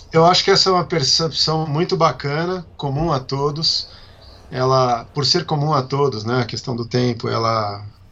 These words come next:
ela fica claro que é uma riqueza que nós temos. É, eu, eu sempre remeto a mim mesmo quando eu reclamo de tempo, se é que eu, que eu às vezes penso nisso, né?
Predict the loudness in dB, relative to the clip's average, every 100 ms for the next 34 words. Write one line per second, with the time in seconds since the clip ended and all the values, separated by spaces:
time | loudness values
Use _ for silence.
0 | -20 -8 -2 0 0 -4 -8 0 2 2
1 | 4 4 4 2 0 0 0 -2 0 0
2 | 0 -2 -8 -6 -6 -4 -2 -2 -2 -4
3 | -8 -18 -18 -16 -16 -16 -18 -20 -20 -20
4 | -20 -6 -2 2 2 2 0 -4 -8 -12
5 | -8 2 2 2 2 4 4 2 2 2
6 | 4 4 2 -2 -6 -2 4 4 4 2
7 | 0 0 0 2 0 -2 -4 -4 -2 -2
8 | 2 2 2 -2 0 2 2 -2 -8 -14
9 | -20 -20 -20 -20 -6 0 2 2 0 -4
10 | -8 -18 -20 _ -20 -20 -14 -8 -4 0
11 | 2 2 0 0 -2 -2 0 0